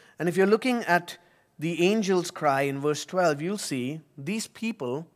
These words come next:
had messed it all up. He says, "How long, O Lord, will you have no mercy on Jerusalem, the cities of Judah, against which you have been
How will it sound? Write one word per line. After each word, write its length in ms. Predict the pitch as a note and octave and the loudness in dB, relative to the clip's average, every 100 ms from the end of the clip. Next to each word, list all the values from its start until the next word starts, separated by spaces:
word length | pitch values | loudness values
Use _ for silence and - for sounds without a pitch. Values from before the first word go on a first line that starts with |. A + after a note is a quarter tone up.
| _ _ _ - | _ _ _ 0
had 180 | F3 | 0
messed 320 | D#3+ G3 G#3+ A3+ | 2 0 0 0
it 100 | G#3+ | 0
all 220 | G#3 A3 | 0 -2
up. 220 | D3+ _ _ _ _ _ | -8 _ _ _ _ _
He 120 | - | -14
says, 260 | F3 E3 - - - - | -10 -12 -14 -20 -14 2
"How 180 | G#3 | 6
long, 320 | A#3+ A3 A#3+ A#3 | 6 6 4 4
O 80 | |
Lord, 300 | G#3 G#3+ G#3+ | 4 4 4
will 100 | F3+ | 2
you 120 | F#3 F#3+ | 0 4
have 240 | F#3 E3 | 4 4
no 180 | F3 G3+ | 0 2
mercy 400 | G3 G3 G3+ G3+ | 2 0 0 -2
on 100 | E3+ | -2
Jerusalem, 460 | D#3+ F3+ F3 G3 | -2 -4 -2 -4
the 80 | E3+ | -4
cities 320 | - F3+ F#3+ | -6 -6 -4
of 100 | E3 | -6
Judah, 280 | D#3 F#3 E3+ | -4 4 4
against 380 | D#3 F3 G#3 - | 4 2 -2 -2
which 200 | D#3+ D#3 | -6 -2
you 80 | E3 | -4
have 140 | D#3 | -2
been 240 | E3+ E3+ | -2 -4